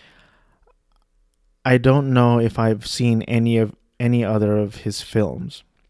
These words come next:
Mia Farrow, uh, the only exposure, like I said, is Rosemary's Ba-, Baby, and I liked her a lot in it. As a performer, I don't know anything about the woman.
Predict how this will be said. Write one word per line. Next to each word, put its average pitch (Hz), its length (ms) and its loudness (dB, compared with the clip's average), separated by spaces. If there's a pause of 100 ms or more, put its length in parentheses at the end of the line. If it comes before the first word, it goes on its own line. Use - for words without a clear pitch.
(1500)
Mia 120 220 4
Farrow, 123 640 4 (540)
uh, - 320 -20
the 117 160 -2
only 127 220 2
exposure, 117 480 2
like 110 220 0
I 107 60 0
said, 104 340 -2
is 110 180 -6
Rosemary's 107 440 2
Ba-, 104 320 -2 (220)
Baby, 104 420 -2
and 104 200 -6
I 101 80 -2
liked 104 340 -2
her 107 140 -4
a 101 60 -2
lot 104 280 0
in 113 160 -4
it. 110 140 -4
As 110 160 -6
a 107 80 -4
performer, 127 680 -2
I 113 120 -6
don't 120 220 -4
know 110 180 -2
anything 107 380 -4
about 104 340 -6
the 107 220 -6
woman. 107 540 -4